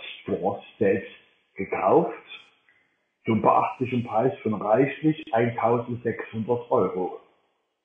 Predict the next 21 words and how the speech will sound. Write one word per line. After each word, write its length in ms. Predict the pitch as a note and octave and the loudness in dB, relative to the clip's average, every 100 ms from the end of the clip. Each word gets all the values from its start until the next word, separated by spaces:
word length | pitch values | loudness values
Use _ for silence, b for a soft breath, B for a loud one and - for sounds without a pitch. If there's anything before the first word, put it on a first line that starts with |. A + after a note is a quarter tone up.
| _ _ _ | _ _ _
Ich 140 | G2 | -8
betone 560 | - A2+ - C3 E3 E3+ | -2 0 4 4 6 2
das 300 | F3+ F3+ - - _ _ _ _ _ | 2 -2 -4 -12 _ _ _ _ _
aus 240 | - A2+ - - | -2 0 0 6
dem 300 | D#3 G3 F#3+ | 8 8 4
Grunde, 680 | - D#3+ E3+ E3 E3+ E3+ - _ _ _ | -4 0 0 2 0 0 -6 _ _ _
weil 220 | A2+ A#2+ | 0 0
das 180 | - - - | 2 0 0
auch 320 | B2 C#3 - - | 2 2 0 -4
Vorteile 580 | B2+ - A#2 A#2 B2+ - | -4 -2 -2 -2 -2 -2
am 180 | A2 | -2
Mac 200 | A2 - - - | -2 -2 -4 -10
hat. 140 | - - _ _ _ _ _ | -12 -14 _ _ _ _ _
Ich 60 | - | -8
komm 220 | A2+ G2 | -6 -4
da 100 | E2+ | -6
noch 240 | F2 - | -8 -12
drauf. 220 | - - - - _ _ _ _ _ _ b b b b _ _ _ | -10 -10 -10 -18 _ _ _ _ _ _ b b b b _ _ _
Dann 440 | C3+ C#3+ D#3+ C3 B2 | 6 6 4 -2 0
war 340 | C#3+ C3+ G#2 D3 | 2 2 0 2
so, 280 | F3+ A3 | 4 6